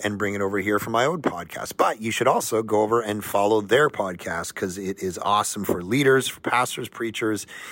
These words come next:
in Canada specifically. So hopefully you enjoyed this interview. Thanks for listening.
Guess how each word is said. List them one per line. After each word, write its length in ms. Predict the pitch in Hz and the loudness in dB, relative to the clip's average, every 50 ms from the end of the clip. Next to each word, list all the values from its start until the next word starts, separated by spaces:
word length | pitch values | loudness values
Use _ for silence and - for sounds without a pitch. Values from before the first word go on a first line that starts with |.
| - - _ | -16 -6 _
in 220 | - 135 147 143 | 0 2 2 2
Canada 480 | - - 113 104 101 98 95 98 95 90 | 0 0 0 2 2 2 2 2 2 2
specifically. 720 | - - - 107 - - - 95 - - - - 90 90 | 0 -2 -4 -4 -2 0 -2 0 -2 -4 -8 -8 -10 -8
So 320 | 92 - - 117 104 - - - - - - _ | -6 2 4 4 4 4 0 -6 -18 -20 -10 _
hopefully 360 | - 113 113 - 127 123 120 | 2 2 2 4 0 2 2
you 160 | 113 110 110 104 | 4 4 2 2
enjoyed 340 | 101 95 101 104 107 104 | 2 2 2 4 4 4
this 160 | 107 110 - - | 2 -2 -4 -4
interview. 540 | - 143 143 139 123 113 113 113 113 110 104 | -6 -4 -4 -4 -4 -2 -2 -2 -2 -2 -4
Thanks 220 | 104 98 92 90 | -6 -10 -10 -8
for 100 | - 104 | -8 -4
listening. 340 | 101 113 - - 110 98 95 | -4 -4 -6 -6 -12 -16 -18